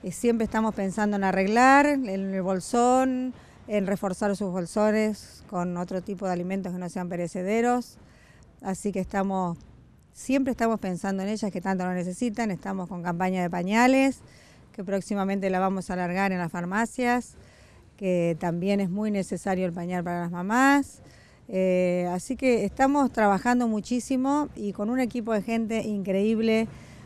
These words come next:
que nos acompaña en todo esto. Siempre uno es la cara visible, pero atrás hay una gente bárbara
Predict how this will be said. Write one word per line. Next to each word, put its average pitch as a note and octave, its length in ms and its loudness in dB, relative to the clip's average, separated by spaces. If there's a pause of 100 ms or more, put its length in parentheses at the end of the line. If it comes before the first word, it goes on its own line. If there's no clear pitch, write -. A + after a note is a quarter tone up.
(420)
que G3+ 100 -2
nos F#3+ 180 -2
acompaña G3 460 2
en F#3+ 80 0
todo G3+ 220 4
esto. B3+ 540 2
Siempre A3 440 -2
uno G#3+ 240 2
es G3 60 0
la F#3+ 120 0
cara G3 220 2
visible, A3 500 0
pero F3 160 0
atrás F#3+ 360 0
hay F#3 160 0
una F3 200 -4
gente F3 380 -6
bárbara F3 560 -2